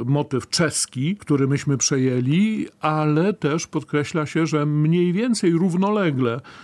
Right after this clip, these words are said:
e, czyli, no, to jest ten koniec jedenastego wieku, dwunasty, trzynasty, początek czternastego wieku, e, mniej więcej równolegle rozwijały się na terenie krajów niemieckich tego typu pomysły. No i ten burgrabia,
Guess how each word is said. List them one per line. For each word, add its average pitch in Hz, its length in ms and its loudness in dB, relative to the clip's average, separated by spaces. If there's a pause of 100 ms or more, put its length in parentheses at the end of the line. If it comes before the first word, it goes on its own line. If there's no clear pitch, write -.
(180)
e, 147 100 0
czyli, 156 580 0
no, 147 100 0
to 151 180 0
jest 147 220 0
ten 139 460 -2
koniec 160 380 0
jedenastego 143 1300 0
wieku, 139 440 0
dwunasty, 139 680 -2
trzynasty, 143 720 -2
początek 127 460 -6
czternastego 127 680 -4
wieku, 120 500 -2 (120)
e, 147 100 0
mniej 151 240 4
więcej 170 380 2
równolegle 147 640 2 (160)
rozwijały 143 640 0
się 156 400 -2
na 139 240 0
terenie 139 720 -2
krajów 143 480 0
niemieckich 160 680 0
tego 127 300 -2
typu 113 260 -4
pomysły. 131 720 -2
No 139 140 0
i 147 80 0
ten 139 260 0
burgrabia, 143 1040 0